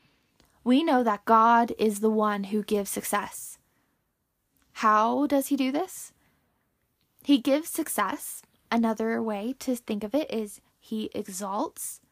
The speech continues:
those who are faithful and who are humble. If you want to make it in anything and be successful in anything, then you need to be both of these things.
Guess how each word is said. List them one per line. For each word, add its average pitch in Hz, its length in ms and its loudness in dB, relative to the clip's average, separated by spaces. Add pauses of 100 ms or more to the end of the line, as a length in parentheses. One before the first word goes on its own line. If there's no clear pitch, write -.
(640)
those 240 540 0
who 269 200 0
are 214 240 0
faithful 220 800 -6 (1400)
and 214 220 0
who 226 200 -4
are 202 160 -4
humble. 208 600 -10 (1200)
If - 120 0
you 247 140 2
want 247 280 2
to 330 100 0
make 214 280 -2
it 202 220 -6
in 196 260 -8 (280)
anything 269 720 -2 (360)
and 214 100 0
be 214 140 -4
successful 214 560 -2
in 196 260 -6 (160)
anything, 240 680 -2 (400)
then 240 440 2
you 269 640 2
need 233 260 0
to 220 100 -8
be 214 180 -2
both 202 360 -4
of 196 160 -8
these 190 240 -10
things. - 540 -14